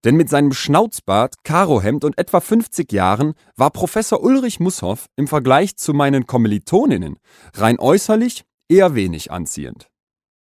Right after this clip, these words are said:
Davon einmal abgesehen, war Musshoff aber wirklich zum Dahinschmelzen. Als er das erste Mal im Hörsaal des Biologischen Instituts vor uns Studenten trat, herrschte wie immer zu Beginn einer Vorlesung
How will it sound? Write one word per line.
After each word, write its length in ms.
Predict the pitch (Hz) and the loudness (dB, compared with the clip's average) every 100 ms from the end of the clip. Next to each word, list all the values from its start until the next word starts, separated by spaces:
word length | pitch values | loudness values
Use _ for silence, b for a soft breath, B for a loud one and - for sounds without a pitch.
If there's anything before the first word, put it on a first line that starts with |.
| _ _ _ _ _ | _ _ _ _ _
Davon 420 | 87 110 185 98 | 0 2 2 0
einmal 300 | 98 151 143 | 0 2 2
abgesehen, 640 | - - 104 80 95 131 147 _ | 0 -4 -6 -2 -2 -2 -4 _
war 120 | 110 | 0
Musshoff 400 | 113 160 - 160 | 2 2 0 -2
aber 220 | - 135 113 | -2 -2 2
wirklich 400 | 160 190 160 - | 2 2 -4 -6
zum 180 | 143 | -2
Dahinschmelzen. 840 | 123 113 101 87 - 67 - - 82 _ _ _ _ _ _ _ _ _ _ _ | -2 0 -2 -4 -8 -12 -12 -16 -18 _ _ _ _ _ _ _ _ _ _ _
Als 200 | 143 - | -4 0
er 100 | 165 | 2
das 160 | 170 | 2
erste 320 | - 202 240 175 | 0 -2 0 0
Mal 240 | 151 156 | 4 4
im 220 | 139 120 | 2 0
Hörsaal 400 | 135 185 104 87 | 2 2 2 -4
des 160 | 90 - | -6 -10
Biologischen 680 | 151 151 156 202 220 - - | -4 -2 0 0 -2 -8 -6
Instituts 680 | 170 - 127 - 143 135 - | -6 -8 -14 -10 -8 -8 -10
vor 300 | - 185 - | -4 -2 -2
uns 160 | 180 | -6
Studenten 400 | - 127 135 - | -8 -4 -4 -4
trat, 380 | - 87 98 - _ _ | -10 -6 -6 -8 _ _
herrschte 400 | - 160 - 156 | -4 -4 -2 -4
wie 80 | 156 | -4
immer 340 | - 226 127 | 0 2 2
zu 200 | - 120 | -2 -6
Beginn 240 | 113 117 165 | -4 -2 -2
einer 240 | 123 120 | -2 -2
Vorlesung 500 | - 139 143 156 151 | -2 -2 -2 -4 -6